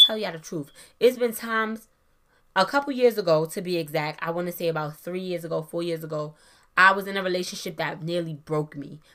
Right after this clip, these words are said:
Broke me down. I mean, broke me. Like, I thought I would never be the same. And honestly, I'm not the same. And that's a blessing. That is a blessing.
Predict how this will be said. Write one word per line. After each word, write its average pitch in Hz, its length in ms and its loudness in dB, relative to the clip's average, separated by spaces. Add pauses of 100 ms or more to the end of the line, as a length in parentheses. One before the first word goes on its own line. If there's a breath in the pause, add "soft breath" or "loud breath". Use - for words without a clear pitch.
(200 soft breath)
Broke 208 360 4
me 190 340 -8 (160)
down. 165 680 0 (460 soft breath)
I 214 160 10
mean, 220 540 -2 (220)
broke 180 760 2
me. 175 240 0
Like, 160 180 -4
I 226 240 6
thought 202 220 -2
I 180 100 4
would 165 140 -2
never 160 340 0
be 165 180 -6
the 147 140 -6
same. 151 480 -6 (320 loud breath)
And 175 160 -2
honestly, 254 560 -2 (100)
I'm 196 280 6
not 180 240 -2
the 160 60 -10
same. 147 420 -12
And 170 100 -2
that's 175 160 0
a 156 100 -4
blessing. 151 680 -6 (500)
That 202 180 6
is 190 140 -2
a 160 80 2
blessing. 156 640 -4